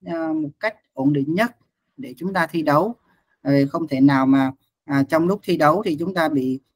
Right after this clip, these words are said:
giật, bị lắc và khó nghe những cái hiệu lệnh, à,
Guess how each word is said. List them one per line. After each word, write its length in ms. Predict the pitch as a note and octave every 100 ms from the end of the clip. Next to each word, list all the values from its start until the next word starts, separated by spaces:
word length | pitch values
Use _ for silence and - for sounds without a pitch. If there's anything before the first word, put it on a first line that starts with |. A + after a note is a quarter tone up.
| _
giật, 240 | C#3 C#3+ C#3 -
bị 180 | C3
lắc 320 | C#3 F#3+ G#3 D#3+
và 300 | D3 C3+ B2
khó 480 | - - E3 G#3+ C4+
nghe 380 | B3+ G#3 G3 F#3+
những 260 | F#3 F3 G3
cái 100 | A3
hiệu 200 | F#3+ D3+
lệnh, 200 | D#3 C#3+ C3+ C#3+ - _ _
à, 200 | - C3+